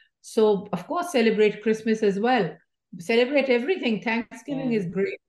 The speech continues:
Speaker 1: Do everything. But do not lose touch with Urdu, with, uh, Eid, with our festivals, whatever we have. So, uh, dress up your children in Pakistani clothes once in a while. Let them know what it feels like.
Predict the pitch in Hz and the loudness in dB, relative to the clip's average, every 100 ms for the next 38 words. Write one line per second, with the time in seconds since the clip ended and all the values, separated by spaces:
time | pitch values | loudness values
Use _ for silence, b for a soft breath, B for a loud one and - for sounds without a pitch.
0 | - 262 320 339 381 302 175 170 _ _ | -6 -4 -2 0 0 0 -2 -4 _ _
1 | _ 180 233 285 - - _ - 165 202 | _ 0 2 2 -2 -16 _ -10 -6 -2
2 | 226 269 - 196 190 175 190 170 165 - | -2 -2 -2 0 0 -2 -4 -4 -4 -14
3 | - _ _ 185 170 190 196 175 220 214 | -20 _ _ -4 2 4 6 6 4 2
4 | - _ _ _ _ _ 170 180 170 143 | -6 _ _ _ _ _ 0 0 -2 -4
5 | 160 151 143 - - _ _ _ _ _ | -4 -2 -4 -6 -12 _ _ _ _ _
6 | _ _ _ _ _ 185 196 208 214 190 | _ _ _ _ _ 2 4 4 2 0
7 | 170 165 160 170 151 147 - 233 233 - | 0 0 0 -2 -4 -6 -4 -2 -2 -4
8 | 240 220 214 214 208 175 185 180 180 196 | 0 2 4 2 0 -2 -2 0 0 2
9 | 190 196 196 190 196 190 - _ _ _ | 2 0 0 -2 -4 -6 -14 _ _ _
10 | _ - - 180 175 170 170 - - _ | _ -10 -2 2 2 2 2 -2 -10 _
11 | - 160 170 170 170 175 190 165 208 208 | -12 -6 -4 -4 -6 -8 -6 0 2 2
12 | 226 220 - - 180 180 180 202 185 202 | 0 0 -6 -6 0 0 2 2 4 2
13 | 190 175 165 185 175 185 185 175 180 202 | 2 0 0 -2 -2 -4 -2 -2 -2 0
14 | 196 196 180 190 180 196 180 170 170 170 | 2 2 2 -2 -4 -4 -6 -4 -4 -4
15 | 175 170 175 175 170 170 165 165 170 - | -4 -8 -4 -2 0 0 -2 -6 -10 -6
16 | 185 170 170 165 165 | -4 -4 -4 -2 -2